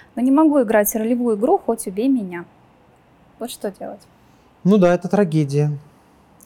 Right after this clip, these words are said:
Speaker 2: Если, если у неё нету возможности в какой-то другой храм пойти, это, конечно, очень тяжело. Очень тяжело. Мне, я, я сочувствую, но не знаю даже, чем, чем тут помочь.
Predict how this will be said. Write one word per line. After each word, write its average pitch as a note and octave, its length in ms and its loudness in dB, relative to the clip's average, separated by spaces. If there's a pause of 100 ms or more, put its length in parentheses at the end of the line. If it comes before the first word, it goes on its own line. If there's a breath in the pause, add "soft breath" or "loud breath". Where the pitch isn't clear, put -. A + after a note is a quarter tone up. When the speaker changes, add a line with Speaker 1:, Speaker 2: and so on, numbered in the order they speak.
(140)
Speaker 2:
Если, D3+ 400 0
если E3+ 280 2
у - 20 4
неё F3 160 4
нету E3+ 260 2
возможности D3+ 540 0
в - 40 -18
какой-то D3 280 0
другой C#3+ 200 2
храм F3+ 340 0 (300)
пойти, C#3 440 -2
это, C3+ 260 -6
конечно, D3 380 -4
очень D3 200 -10
тяжело. C3+ 460 -8 (1200 soft breath)
Очень C#3 240 -8
тяжело. D3 340 -6
Мне, D3 420 -2
я, C#3+ 180 2
я C#3+ 140 0
сочувствую, D3+ 600 -2
но D3 120 0
не D3 140 0
знаю D3 260 0
даже, C3+ 180 -4
чем, C#3 260 -6
чем - 180 -6
тут - 180 -6
помочь. D3 460 -6